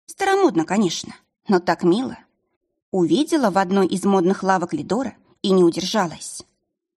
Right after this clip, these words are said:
«Генрих, а, прекрати, слышишь?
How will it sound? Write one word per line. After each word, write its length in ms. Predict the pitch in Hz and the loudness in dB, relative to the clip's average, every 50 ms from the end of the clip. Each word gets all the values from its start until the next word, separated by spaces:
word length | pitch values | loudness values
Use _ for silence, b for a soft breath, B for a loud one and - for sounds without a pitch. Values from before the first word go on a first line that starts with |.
| _ _ _ _ - | _ _ _ _ -10
«Генрих, 760 | 190 185 247 302 330 311 247 185 165 - - - - _ _ - | -6 0 2 2 4 4 2 0 0 -4 -8 -16 -20 _ _ -6
а, 560 | - 349 415 370 359 349 302 214 175 180 190 b b b b b b | -4 -2 0 0 0 0 0 -2 -4 -8 -14 b b b b b b
прекрати, 540 | - 214 - - 349 370 370 - - 233 170 | -8 -8 -4 -2 -2 -2 -2 -4 -4 -6 -6
слышишь? 600 | - - 196 277 349 - - 233 - - - - | -6 -4 -4 -4 -4 -4 -6 -10 -10 -12 -14 -14